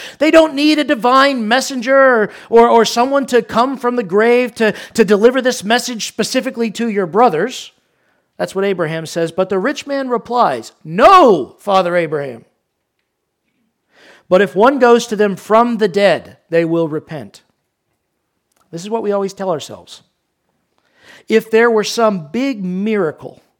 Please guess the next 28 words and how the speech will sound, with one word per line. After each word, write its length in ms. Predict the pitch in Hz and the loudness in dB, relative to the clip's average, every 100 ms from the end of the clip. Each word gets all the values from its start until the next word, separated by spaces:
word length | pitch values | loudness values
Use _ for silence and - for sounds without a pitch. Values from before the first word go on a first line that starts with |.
| _ _ _ _ _ _ | _ _ _ _ _ _
if 180 | 196 190 | -6 0
there 160 | 247 254 | 4 4
was 160 | 233 | 2
some 240 | - 220 220 | -2 -4 -4
indisputable 800 | 247 269 269 - 247 240 214 214 - | -6 -6 -6 -8 -6 -2 -2 -2 -2
evidence, 600 | 202 160 139 135 - - - _ | -2 -2 -12 -14 -16 -18 -20 _
then 160 | 202 202 | -4 -4
people 260 | 226 190 | -6 -2
would 160 | 208 170 | -2 -2
be 100 | 175 | -8
shaken 720 | - - 294 311 302 294 262 _ _ | -10 -2 -2 0 -6 -8 -12 _ _
from 240 | - 202 | -2 -2
their 160 | 185 160 | 0 -6
spiritual 640 | - - 262 269 262 170 156 | -8 -4 -2 -2 -4 -6 -6
slumber 560 | - 240 247 240 240 - - | -4 -2 0 0 -2 -6 -12
and 180 | 170 170 | -8 -2
they'll 200 | 160 147 | -2 -2
believe 560 | 151 196 285 262 240 | -4 0 0 0 -2
and 200 | 220 185 | -4 -2
they'll 160 | 185 180 | 0 0
respond. 460 | 170 - 190 170 | -2 -6 -4 -2
If 100 | 170 | -2
I 80 | 277 | -6
could 140 | 294 262 | -6 -8
just 200 | 262 - | -10 -8
heal 280 | 277 277 | -4 -2
this 160 | 220 196 | -2 -4
person, 580 | - 196 170 - 113 | -4 -6 -6 -8 -12